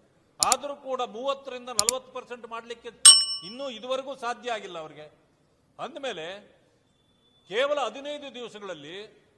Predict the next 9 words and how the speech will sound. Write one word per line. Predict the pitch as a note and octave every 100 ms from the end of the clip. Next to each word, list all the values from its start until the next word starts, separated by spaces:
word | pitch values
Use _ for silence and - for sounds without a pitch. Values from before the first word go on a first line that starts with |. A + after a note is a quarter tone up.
| _ _
ಇದನ್ನೆಲ್ಲ | D3 F3+ F#3 A#3+
ಮಾಡಿ | A#3+ G3 B3+
ಮುಗಿಸ್ತೀವಿ | A#3+ A3+ G#3+ G3+ F3+
ಅಂತಂದ್ರೆ, | D3+ C#3 C3+ C#3+ E3+ - - _ - - -
ಇದು | D#3 G3+ A#3+
ಕೇವಲ | - D#3+ G3+ A3 A3 A#3+
ದಾರಿ | E3 E3+ A#3+
ತಪ್ಪಿಸುವ | A#3 G#3+ - G3+ E3+ G3 A3
ತಂತ್ರಗಾರಿಕೆ. | - - E3+ G3+ A3+ G#3 G3 F#3 A#3 B3+ - -